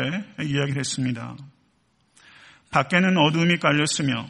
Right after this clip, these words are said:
내가 죽을 때는 안으로도 어두움이 있을 것이다. 아무리 둘러보아도 장려함도 광대함도 없으며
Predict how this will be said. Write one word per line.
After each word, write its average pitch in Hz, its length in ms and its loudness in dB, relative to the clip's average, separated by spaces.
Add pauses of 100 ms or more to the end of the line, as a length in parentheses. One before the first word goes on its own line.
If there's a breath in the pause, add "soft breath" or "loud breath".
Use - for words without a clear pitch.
(840 soft breath)
내가 151 240 4
죽을 151 340 0
때는 139 380 0
안으로도 143 800 -2
어두움이 143 480 2
있을 139 240 -4
것이다. 131 440 -8 (1400 loud breath)
아무리 147 360 4
둘러보아도 151 800 -2 (580 soft breath)
장려함도 160 1000 0
광대함도 151 600 0
없으며 127 500 -4